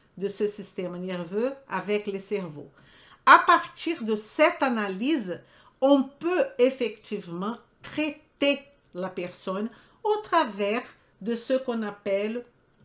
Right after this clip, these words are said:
le programme de six R que je vous invite à connaître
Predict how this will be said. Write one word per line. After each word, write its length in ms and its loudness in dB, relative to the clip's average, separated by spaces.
le 440 4
programme 800 2
de 220 2
six 840 -6
R 320 -6
que 100 -8
je 140 2
vous 280 -2
invite 460 -8
à 80 -6
connaître 640 -8